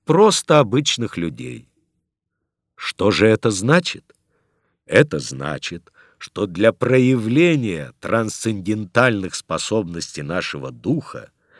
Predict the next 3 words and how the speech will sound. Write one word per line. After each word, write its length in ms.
для 360
обнаружения 1120
сверхсознания 1900